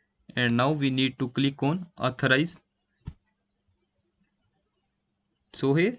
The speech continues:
you are being redirected to authorize application, and here we need to add our specific U R L, that is message. So here we can see the response,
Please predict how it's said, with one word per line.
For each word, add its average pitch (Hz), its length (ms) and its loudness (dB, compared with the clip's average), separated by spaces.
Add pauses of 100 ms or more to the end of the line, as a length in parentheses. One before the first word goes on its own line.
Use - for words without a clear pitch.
you 131 300 0
are 127 60 2
being 156 380 0
redirected 131 760 0 (100)
to 135 180 0
authorize 131 360 -2
application, 131 600 -2 (340)
and 120 220 0
here 139 240 0
we 139 100 4
need 131 260 0
to 127 140 2
add 160 180 2 (600)
our 139 280 -4
specific 131 580 -2
U 135 140 -2
R 135 80 0
L, 190 80 -4
that 127 320 -2
is 180 140 -2 (500)
message. 120 560 0 (1200)
So 127 260 0
here 151 240 4
we 135 140 4
can 135 240 0
see 170 300 -2 (160)
the 127 180 2
response, 139 600 -2